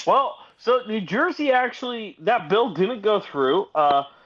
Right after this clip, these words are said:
they then passed another bill that just completely banned the sale of micro or craft produced beer. Uh, and you can only get domestics and liquor and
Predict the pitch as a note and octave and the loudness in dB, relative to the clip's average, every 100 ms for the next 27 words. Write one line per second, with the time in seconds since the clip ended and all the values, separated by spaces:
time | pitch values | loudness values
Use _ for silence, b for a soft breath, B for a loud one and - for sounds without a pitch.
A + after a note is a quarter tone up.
0 | B B D3+ F#3 F3+ G3 G#3+ F3+ A3 A#3 | B B -2 0 0 0 0 0 0 0
1 | - F#3 F#3 C4 B3+ D3+ D#3+ D#3+ E3 D#3 | -4 -2 0 0 -2 0 2 2 0 -4
2 | E3+ - G3 F3 F3+ A3+ C#4+ A3+ F#3 F3 | -8 -4 -6 -4 -2 -2 -2 -4 0 2
3 | E3 D#3+ C#3 F3 D#3+ D#3 D3+ C3+ C#3 C3+ | 2 -2 -4 2 4 4 2 2 4 4
4 | B2+ B2 _ C#3+ D#3+ F3 F3 F#3+ F3 E3 | 0 -6 _ -4 0 0 -2 0 0 0
5 | C#3 _ _ _ D3 C#3 - G3 G3 - | -6 _ _ _ -2 -2 0 0 0 -2
6 | - D#3+ E3 D3+ _ _ _ _ _ _ | -10 -6 -6 -8 _ _ _ _ _ _
7 | _ _ _ D#3+ G#3+ F#3+ B2+ C#3+ b b | _ _ _ 0 2 2 2 -2 b b
8 | b b b - D3+ D3+ D#3 - E3 E3+ | b b b -2 2 2 0 -2 -2 -2
9 | E3+ - A3 G#3+ A#3 C4 B3+ B3 - G3 | -4 -10 -8 -2 2 2 2 -2 -2 -2
10 | G#3 G#3 A3 G3 G3+ F#3+ F#3 D#3+ D#3+ - | -2 0 -4 -4 0 2 2 -2 -4 -4
11 | C#3+ C3+ - b b _ C#3 D3 D3 C#3+ | -4 -4 -8 b b _ -2 0 -2 -4